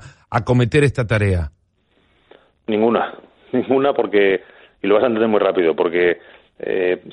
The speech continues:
Speaker 2: ser dirigente o ser presidente del Real Madrid no tiene nada que ver con ser presidente de ningún otro club, y en este caso el Málaga no, no, no tenía nada que ver con, con el Real Madrid Club de Fútbol. Para empezar, el Real Madrid Club de Fútbol es un club de fútbol, como bien, como bien he dicho,
Speaker 1: Ujú.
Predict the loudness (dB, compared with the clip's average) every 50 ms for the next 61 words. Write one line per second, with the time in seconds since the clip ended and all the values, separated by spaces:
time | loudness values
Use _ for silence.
0 | -6 -2 0 2 2 2 2 2 2 2 2 0 -2 -2 0 0 0 2 2 0
1 | 0 0 -2 -4 -2 -2 -2 -2 -2 0 0 0 2 2 0 2 0 0 -2 -2
2 | -4 -4 -4 -4 -4 -2 -2 -2 -2 0 -2 -2 -2 -4 -6 -6 -4 -4 -4 -4
3 | -6 -6 -6 -6 -2 0 0 0 0 -2 -4 -6 -4 -2 -2 -2 0 0 -2 -2
4 | -2 0 0 -2 -2 -4 -10 -16 -10 -8 -8 -6 -2 -2 -2 -2 0 2 2 2
5 | 2 0 -2 -2 0 0 2 2 0 0 -4 -8 -16 -20 -20 -20 -20 _ _ _
6 | -6 -4 -2 -2 -2 -2 -4 -4 -4 -4 -4 -2 -2 -2 -2 -2 -2 0 0 0
7 | 0 0 0 0 0 0 0 -2 -2 -2 -6 -10 -14 -16 -18 -10 _ -6 -6 -4
8 | -6 -8 -8 -8 -8 -4 -4 -2 -2 -2 -2 -2 -2 -2 -2 -2 -2 -2 -2 -2
9 | 0 0 0 -2 -2 -2 0 0 0 0 0 -2 0 0 0 0 -2 -2 -2 -2
10 | -2 -2 -2 -4 -4 0 0 0 0 0 -2 -4 -6 -6 -8 -8 -2 0 2 2
11 | 2 0 0 -2 -2 0 0 -2 0 -2 -2 -2 -2 -2 -4 -4 -6 -8 -10 -12
12 | -14 -10 -6 -4 -2 -2 -2 0 0 0 0 0 0 0 -2 0 -2 -2